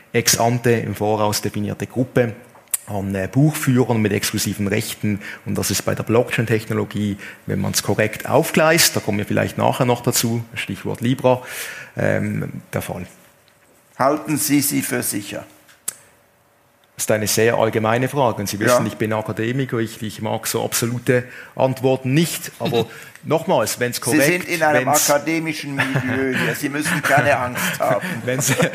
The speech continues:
Speaker 1: <laughs> wenn's korrekt aufgesetzt wird, wenn man in aller Konsequenz spielt,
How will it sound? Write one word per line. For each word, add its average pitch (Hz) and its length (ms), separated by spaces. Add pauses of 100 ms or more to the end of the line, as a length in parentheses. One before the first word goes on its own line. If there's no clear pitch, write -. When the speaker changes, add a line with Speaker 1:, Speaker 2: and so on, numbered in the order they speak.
(400)
Speaker 1:
<laughs> 180 600
wenn's 123 380
korrekt 127 720
aufgesetzt 135 760
wird, 101 220 (160)
wenn 107 220
man 107 420
in 107 180
aller 123 320
Konsequenz 110 640
spielt, 151 540